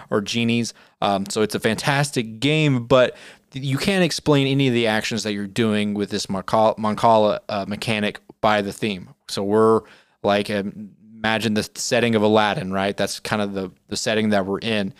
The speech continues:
But picking up meeples, dropping meeples, capturing a tile, um, buying a power card, I can't explain any of it by the setting that we're in. It doesn't make any sense other than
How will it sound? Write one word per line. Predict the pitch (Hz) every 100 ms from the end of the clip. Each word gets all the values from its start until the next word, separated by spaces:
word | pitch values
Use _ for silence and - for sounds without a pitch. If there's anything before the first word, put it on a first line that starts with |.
| - _ -
But | 110 -
picking | 135 139 123
up | 120 - - -
meeples, | 123 139 139 131 117
dropping | - 117 117 120
meeples, | 120 120 123 120 113 - _ _
capturing | - 127 - - 117
a | 107
tile, | - 117 113 110 110 113 _ _ _ -
um, | 101 92 90 87 - _ _ _ _ _ _ _ -
buying | 113 117
a | 107
power | 120 113 113
card, | - 113 110 113 _ _ _ - -
I | 117
can't | 147
explain | 127 - 113 -
any | 135 127 110
of | 104
it | 98 98 - _ _ 123
by | - 107 104 104
the | 98
setting | - 107 101
that | 98 95
we're | 92
in. | 92
It | 90
doesn't | 107 104 104
make | 101
any | 101
sense | 92 - 123 113
other | 117 110 107
than | 104 104